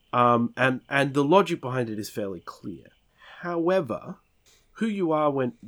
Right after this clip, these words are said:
when nobody is watching is a limited set of scenarios with which to test someone's character.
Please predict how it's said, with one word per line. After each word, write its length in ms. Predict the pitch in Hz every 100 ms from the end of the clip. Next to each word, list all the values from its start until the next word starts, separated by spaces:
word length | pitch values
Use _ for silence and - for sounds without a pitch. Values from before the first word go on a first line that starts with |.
| 110 _ _
when 460 | 131 127 143 220 220
nobody 460 | 208 190 165 139 127
is 140 | 117
watching 500 | 131 147 - 107 95
is 140 | 123 127
a 80 | 127
limited 600 | 127 131 165 196 185 143
set 300 | - - 113
of 120 | 104
scenarios 880 | - 101 101 98 85 57 53 53 - -
with 200 | 107 160
which 240 | - -
to 80 | 101
test 420 | - 113 - -
someone's 440 | - 90 85 85 -
character. 480 | 90 - _ -